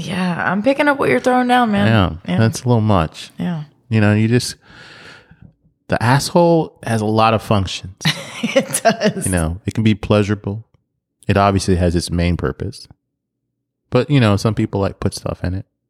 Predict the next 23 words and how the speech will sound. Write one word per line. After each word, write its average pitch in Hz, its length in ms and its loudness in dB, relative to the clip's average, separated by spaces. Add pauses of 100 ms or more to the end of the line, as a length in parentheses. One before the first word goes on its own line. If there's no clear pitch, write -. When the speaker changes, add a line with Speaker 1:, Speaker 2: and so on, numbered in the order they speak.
(920)
Speaker 2:
You - 100 -2
know, 87 120 2
tongues. 87 420 0 (260)
Like, 131 140 4
a 127 80 4
friend 127 200 4
of 113 60 2
mine, 95 220 4
he 92 60 4
told 98 200 0
me 92 100 -4
he 92 100 -2
loves, 92 480 0 (420)
he - 120 -4
loves 90 260 4
putting 95 180 2
his 73 140 -2
tongue 85 320 2
in 76 100 0
his 76 140 -2
husband's 78 400 -2
asshole. - 440 -4 (300)
Speaker 1:
Mm-hmm. 147 360 -4